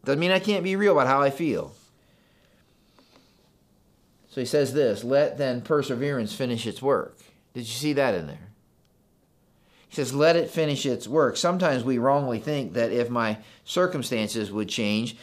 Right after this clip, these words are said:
then I would grow in my faith. Yet, can I suggest this, that many times it is my circumstances that are the very thing that God uses to grow my faith. This is the difference between people who just want to get over it. You ever, ever hear somebody say this, "I, I'm over this already"? You ever hear somebody say that?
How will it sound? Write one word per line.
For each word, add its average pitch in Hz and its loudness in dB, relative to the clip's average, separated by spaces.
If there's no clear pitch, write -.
then 123 2
I 127 4
would 123 0
grow 139 6
in 117 2
my 113 2
faith. 120 2
Yet, 123 0
can 127 -2
I 135 0
suggest 127 0
this, 151 4
that 117 -2
many 139 0
times 131 0
it 123 0
is 113 0
my 110 2
circumstances 107 0
that 127 2
are 127 4
the 110 0
very 120 2
thing 131 -2
that 113 -4
God 117 2
uses 113 -2
to 117 -6
grow 104 2
my 95 -2
faith. 95 -2
This 160 0
is 160 0
the 135 2
difference 123 0
between 120 -4
people 139 2
who 123 0
just 127 0
want 120 0
to 110 0
get 113 0
over 135 4
it. 110 0
You 127 2
ever, 151 2
ever 170 2
hear 196 4
somebody 175 0
say 143 2
this, 143 2
"I, 120 2
I'm 147 2
over 147 6
this 147 4
already"? 143 4
You 127 2
ever 147 4
hear 156 2
somebody 151 0
say 139 2
that? 143 -2